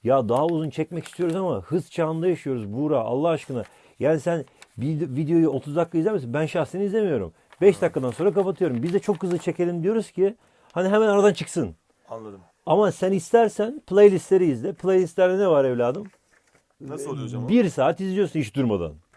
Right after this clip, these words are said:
Speaker 1: Bütün
Speaker 2: Ha.
Speaker 1: matematiği izle, bütün fiziği izle yani. Hiçbir şey yok.
Speaker 2: Anladım hocam.
Speaker 1: Şimdi bak,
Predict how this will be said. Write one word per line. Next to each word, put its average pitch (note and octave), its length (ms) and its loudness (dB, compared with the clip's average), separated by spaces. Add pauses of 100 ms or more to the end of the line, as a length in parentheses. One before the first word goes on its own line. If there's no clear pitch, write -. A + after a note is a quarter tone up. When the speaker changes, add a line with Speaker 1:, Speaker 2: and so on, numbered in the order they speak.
(120)
Speaker 1:
Bütün F3 220 0
Speaker 2:
Ha. F#3 60 2
Speaker 1:
matematiği C#3+ 540 0
izle, A2+ 200 -4
bütün C3 220 -6
fiziği A2 360 -4
izle G2+ 180 -8
yani. F#2+ 200 -14
Hiçbir - 180 -18
şey A2+ 100 -14
yok. A2+ 60 -16
Speaker 2:
Anladım G#2+ 160 -18
hocam. F#2+ 180 -20 (320)
Speaker 1:
Şimdi G3+ 220 2
bak, E3 200 6